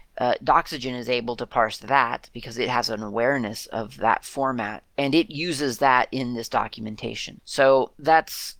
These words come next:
pretty great. Uh, it knows what it returns. It's the largest underscore int, which is the number assigned to the latest image. The parameters dir images, project directory containing images.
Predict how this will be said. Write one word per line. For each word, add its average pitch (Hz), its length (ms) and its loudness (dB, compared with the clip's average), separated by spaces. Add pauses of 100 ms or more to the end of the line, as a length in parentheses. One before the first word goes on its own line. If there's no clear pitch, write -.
pretty 170 760 -8 (340)
great. 135 840 2 (140)
Uh, 120 420 6
it 131 160 2
knows 139 340 4
what 127 180 4
it - 100 -4
returns. 131 640 -2
It's - 200 -10
the 123 120 -2
largest 123 600 0
underscore 113 640 -6 (120)
int, 143 460 -6 (340)
which - 240 -8
is 120 180 -4
the 117 100 -2
number 123 360 2
assigned 117 640 -2
to - 100 -8
the 117 120 -2
latest 107 520 -2
image. 101 600 -6
The - 60 -18
parameters 123 640 0
dir 117 200 0
images, 135 520 -2
project 120 500 0
directory 117 800 -4
containing 113 580 -8
images. 101 600 -8